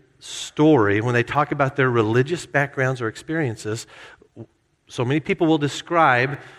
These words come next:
rituals and ceremonies they've been a part of, some actions they do today,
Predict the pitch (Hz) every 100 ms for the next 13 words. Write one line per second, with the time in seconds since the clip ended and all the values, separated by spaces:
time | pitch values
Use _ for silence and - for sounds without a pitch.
0 | - _ _ _ _ _ _ 117 127 156
1 | 196 185 175 180 - 185 175 170 170 151
2 | 156 147 151 139 - 151 147 110 92 110
3 | 135 _ _ _ _ _ - 139 127 -
4 | _ _ 139 160 - - 190 160 175 165
5 | 170 165 - 143 120 165 170 139 110 113
6 | 151